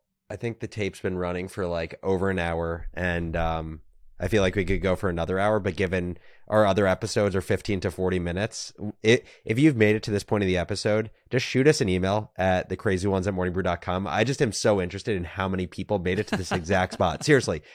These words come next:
Speaker 1: the crazy ones at morningbrew dot com. Just say hi. I wanna see how many people got to this spot. But we're gonna finish up with, uh, some rapid fire. I have a few fun questions for you, and then, uh, we'll call it a night. First question is,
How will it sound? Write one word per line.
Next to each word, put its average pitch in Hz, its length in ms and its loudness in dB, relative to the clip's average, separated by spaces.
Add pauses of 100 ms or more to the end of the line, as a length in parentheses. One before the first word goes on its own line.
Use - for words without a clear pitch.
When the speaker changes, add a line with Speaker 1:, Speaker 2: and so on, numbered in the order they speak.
(280)
Speaker 1:
the 98 60 0
crazy 110 360 4
ones 123 180 4
at 117 80 2
morningbrew 104 280 0
dot 98 180 2
com. 98 200 -2
Just 110 200 -4
say 139 100 2
hi. 80 480 -2 (140)
I - 40 -8
wanna 104 140 0
see 117 200 -2
how 101 200 0
many 117 160 0
people 101 300 -4
got 87 240 -4
to - 100 -10
this 87 120 -6
spot. 90 360 -2 (420)
But 120 100 6
we're 135 100 8
gonna 151 160 4
finish 135 320 0
up 110 180 4
with, 98 240 4
uh, 92 320 2
some 104 240 -4
rapid 87 320 0
fire. 85 240 0
I 87 60 0
have 92 100 -2
a 90 60 -2
few 104 220 -4
fun 92 220 -2
questions 85 440 -4
for 95 100 -8
you, 87 240 -2
and 87 160 -4
then, 85 220 -4
uh, 85 240 -2
we'll 85 160 -6
call 82 240 -4
it 78 80 -8
a 80 40 -8
night. 80 280 -10 (840)
First 135 280 4
question 85 580 0 (400)
is, 98 540 0